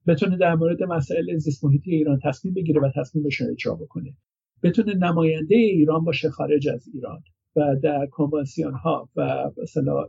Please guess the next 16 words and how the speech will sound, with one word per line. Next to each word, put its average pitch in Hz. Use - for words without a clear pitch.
نشست‌ها، 147
عهدنامه‌های 160
بین‌المللی 151
جایگاه 160
در 165
خور 165
یک 170
کشور 165
مثلاً 156
هشتاد 147
میلیونی، 151
هشتاد 151
و 151
پنج 147
میلیونی 156
و 160